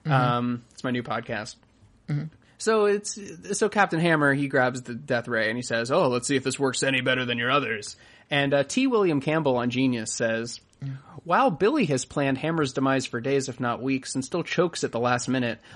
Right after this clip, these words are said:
Speaker 2: leaving it ambiguous whether he would have pulled the trigger or not, Hammer has been aware of this death ray for seconds and shows no compunction about using it to kill his helpless, now unarmed enemy."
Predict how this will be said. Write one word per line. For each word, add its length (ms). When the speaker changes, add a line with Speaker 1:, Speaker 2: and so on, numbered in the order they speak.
Speaker 2:
leaving 340
it 100
ambiguous 640
whether 220
he 80
would 120
have 80
pulled 200
the 80
trigger 340
or 60
not, 280
Hammer 340
has 140
been 120
aware 280
of 80
this 160
death 220
ray 100
for 140
seconds 420
and 160
shows 220
no 180
compunction 540
about 240
using 280
it 100
to 60
kill 260
his 120
helpless, 640
now 380
unarmed 600
enemy." 440